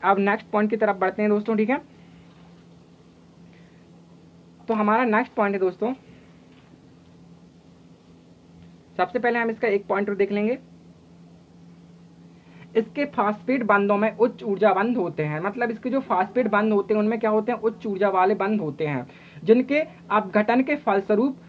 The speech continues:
मुक्त ऊर्जा ही जैविक क्रियाओं के संपादन में उपयोग की जाती है। जैसे ही ये मतलब इनके अपघटन होता है, उनकी मुक्त ऊर्जा ही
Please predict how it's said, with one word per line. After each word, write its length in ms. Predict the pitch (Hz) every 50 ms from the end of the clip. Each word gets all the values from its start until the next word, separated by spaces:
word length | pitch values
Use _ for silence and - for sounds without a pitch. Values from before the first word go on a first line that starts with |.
| - - - 185
मुक्त 300 | 220 277 - - - 240
ऊर्जा 400 | 226 233 208 196 - 214 190 185
ही 220 | 202 254 277 262
जैविक 440 | 202 - 220 220 226 226 294 269 - -
क्रियाओं 400 | 240 220 214 214 208 202 220 240
के 280 | 240 - 226 226 226 220
संपादन 520 | - - 185 196 190 190 190 185 190 196
में 120 | 208 240 269
उपयोग 380 | 247 220 214 240 254 254 254
की 120 | - 214 190
जाती 300 | 175 165 147 147 147 165
है। 80 | 160
जैसे 360 | 160 202 226 240 240 - 254 262
ही 120 | 277 262
ये 180 | 240 226 233 233
मतलब 340 | 220 208 214 220 220 214
इनके 200 | 202 214 214 -
अपघटन 460 | - 175 180 160 165 180 - 202 214 214
होता 300 | 202 185 180 - 175 175
है, 140 | 196 214
उनकी 260 | 214 202 214 208 220 208
मुक्त 280 | 202 214 214 - -
ऊर्जा 240 | 202 190 180 190 180
ही 240 | 180 208 254 330